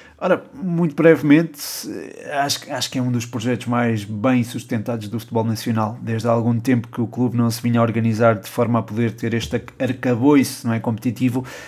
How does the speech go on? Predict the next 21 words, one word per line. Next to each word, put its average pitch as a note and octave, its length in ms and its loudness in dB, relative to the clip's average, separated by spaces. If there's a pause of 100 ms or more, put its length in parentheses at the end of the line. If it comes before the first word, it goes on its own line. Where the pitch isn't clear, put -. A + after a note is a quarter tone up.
(160)
e B2+ 80 -6
financeiro, A#2+ 840 4
e G#2+ 200 0
tem-no A2+ 260 -2
conseguido A2 400 -6
fazer. G2+ 320 -4
Sempre - 400 -6
que - 80 -4
ouvimos A2 240 0
falar A#2 260 0
do A2+ 80 0
Santa A2+ 240 -6
Clara, A2 540 2
fora G#2+ 300 -4
daquilo G#2+ 320 -4
que - 80 -14
se - 80 -18
passa A2 240 -6
fora G#2+ 240 -8
de - 80 -16
campo, A#2 320 -4